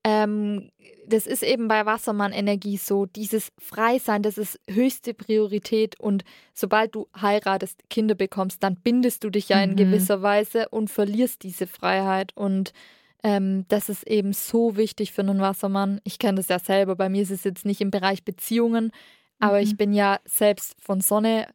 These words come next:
Speaker 1: ähm, oder mein Sternzeichen ist ja Wassermann, ich kenn die Thematik schon auch.
Speaker 2: Dass man frei sein will.
Speaker 1: Mhm.
Speaker 2: Ja. Ja, ich glaube aber, in der Beziehung kann das schon auch schwierig sein. Weil
Speaker 1: Ja.
Speaker 2: man will sich ja, also ich will mich ja auch binden, aber irgendwie halt nicht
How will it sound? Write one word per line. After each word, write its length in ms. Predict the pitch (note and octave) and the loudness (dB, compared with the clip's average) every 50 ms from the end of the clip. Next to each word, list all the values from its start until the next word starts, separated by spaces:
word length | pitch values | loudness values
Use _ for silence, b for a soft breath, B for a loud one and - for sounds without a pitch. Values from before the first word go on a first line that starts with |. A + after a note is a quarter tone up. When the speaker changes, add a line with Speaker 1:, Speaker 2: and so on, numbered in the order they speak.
| _ - | _ -2
Speaker 1:
ähm, 400 | G#3 G3+ G3+ G3+ G3+ G3+ G3+ G3 | 0 2 2 2 0 0 -2 -2
oder 160 | - G3+ F#3 F3+ | -4 -4 -4 -4
mein 140 | F#3 F3+ E3+ | -4 -4 -4
Sternzeichen 540 | - - G3+ G#3 G#3+ G#3+ - G3+ G3 G3 G3 | -2 0 0 0 0 0 -2 -2 -2 -2 -4
ist 160 | G3+ - - | -4 -2 -2
ja 120 | G3 F#3+ | -2 0
Wassermann, 440 | F#3 G3 G3+ - G#3+ G3 F#3+ G3 F#3+ | 0 -2 -4 -4 -4 -4 -4 -4 -6
ich 120 | G#3 - - | -8 -10 -6
kenn 200 | - A3 G#3+ G#3+ | -2 0 0 2
die 120 | G#3+ G3+ F#3+ | 0 -2 -2
Thematik 480 | - G#3 G3 G3+ G3 G3 F#3+ F#3+ - - | -2 -2 0 0 0 0 -2 -4 -4 -6
schon 240 | - - G3+ G3+ | -6 -4 -4 -2
auch. 420 | G3 - G3+ G3+ G3 F#3+ F3+ - - b b b b b b | -2 0 0 0 0 0 -2 -6 -16 b b b b b b
Speaker 2:
Dass 160 | b G3 - | b -8 -4
man 120 | - G3 F#3+ | -2 -2 -2
frei 240 | - - - G3 G3 | -2 -2 -2 -2 -2
sein 280 | - - G3 F#3 F3+ F3+ | -2 -4 -6 -6 -4 -4
will. 240 | F3 F3 G#3 G3 | -2 0 0 0
Speaker 1:
Mhm. 340 | F#3+ F#3+ G3 G3+ G3+ G#3 G3+ - _ - | 2 0 0 0 0 0 -2 -4 _ -8
Speaker 2:
Ja. 260 | G3+ F#3+ F#3 F3+ F3 - B B B B B B B | -6 -4 -4 -4 -6 -12 B B B B B B B
Ja, 60 | F3 | -4
ich 100 | F#3+ - | -4 -2
glaube 200 | - A#3+ B3 C4 | -2 -2 0 0
aber, 140 | A#3+ A#3 A3+ G#3+ | 0 0 0 0
in 80 | G#3+ | 0
der 100 | G#3 G#3 | 0 0
Beziehung 340 | G3 G3 F#3+ - - G#3+ G3+ | -2 -4 -6 -4 -4 -2 -2
kann 160 | F#3+ - G3+ F#3+ | -2 -2 -2 -2
das 100 | F#3+ - | -2 -4
schon 180 | - - G3 | -4 -4 -4
auch 140 | F3 E3 F3+ | -4 -4 -8
schwierig 420 | - - F#3+ F3+ F3 E3+ D#3+ - | -10 -12 -12 -10 -10 -10 -10 -12
sein. 440 | - - D#3+ D#3 D3+ D3+ D3 D#3 E3+ _ _ _ _ _ _ _ _ _ _ _ _ _ _ _ _ _ _ _ | -12 -12 -12 -10 -10 -12 -14 -16 -18 _ _ _ _ _ _ _ _ _ _ _ _ _ _ _ _ _ _ _
Weil 160 | - F#3 G#3+ G#3+ | -2 2 2 4
Speaker 1:
Ja. 160 | G3 G3 G3 | 4 4 4
Speaker 2:
man 220 | G#3 G#3 G#3 G#3 | 4 4 4 2
will 160 | A3 B3+ D4 | 2 2 0
sich 220 | - - B3 G#3 - | 0 -2 -6 -6 -4
ja, 120 | G3+ - | -2 -2
also 200 | - F#3 - - - | -2 -2 -2 -4 -8
ich 200 | F#3+ - - F3+ | -8 -6 -2 0
will 180 | G#3 A3+ C4+ | 0 0 0
mich 220 | C#4+ C#4 A#3 - - | 0 -2 -4 -4 -4
ja 120 | F3 D3+ | -4 -2
auch 160 | D#3 E3+ E3 - | -2 -4 -4 -6
binden, 480 | _ - F#3 F3+ F3+ F3+ - F#3+ F#3 - | _ -4 -2 -2 -2 -2 -4 -6 -6 -4
aber 300 | - F#3 F3 - E3+ - | -4 -4 -2 -2 -4 -2
irgendwie 480 | - F#3 G#3 G3+ G3+ F#3+ F3+ F#3 F3+ F3 | -2 -4 -2 -2 -2 -2 -2 -2 -4 -6
halt 260 | E3+ F#3 F3+ E3+ - | -6 -8 -10 -8 -6
nicht 280 | F#3 F3+ F3+ - - | -6 -6 -6 -8 -12